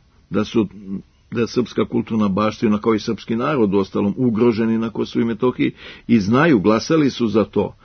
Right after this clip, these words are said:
da ta kulturna dobra budu na listi svetske baštine ugroženost-, u-, ugrožene svetske baštine, a zalažu se iz čisto političkih razloga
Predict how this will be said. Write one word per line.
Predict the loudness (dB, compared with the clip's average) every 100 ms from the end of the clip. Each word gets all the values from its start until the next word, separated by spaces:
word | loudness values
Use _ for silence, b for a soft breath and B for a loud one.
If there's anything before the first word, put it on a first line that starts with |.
| b b -4
da | -2
ta | 2 2
kulturna | 4 2 2 2 4
dobra | 2 2 0
budu | 0 0 0
na | 2
listi | 2 0 -6
svetske | -4 -4 -2 -2
baštine | -2 -2 -2 0
ugroženost-, | 0 0 -2 -2 -6 -8 -4
u-, | -4 -4 -6
ugrožene | -4 0 2 2 0
svetske | 0 -4 -2 -4
baštine, | -2 -4 -2 -2 -4 B B B _
a | 0
zalažu | 4 4 4 2 0
se | 0
iz | -2
čisto | 0 -2 2 0
političkih | 4 2 2 -6 -2 -2
razloga | 2 0 2 2 2 0